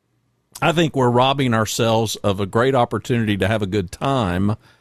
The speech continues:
with our people, and I don't care if the subject matter is very sober. I'm not minimizing the task at hand, but the whole process, it's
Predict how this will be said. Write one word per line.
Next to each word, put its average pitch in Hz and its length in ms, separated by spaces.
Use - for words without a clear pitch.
with 113 260
our 104 140
people, 101 680
and 120 160
I 139 100
don't 180 200
care 120 240
if - 100
the 120 100
subject 104 520
matter 104 400
is 104 420
very 110 300
sober. 104 680
I'm 123 120
not 139 200
minimizing 104 840
the 92 80
task 110 600
at 90 120
hand, 92 640
but 117 300
the 147 80
whole 160 160
process, 113 920
it's - 300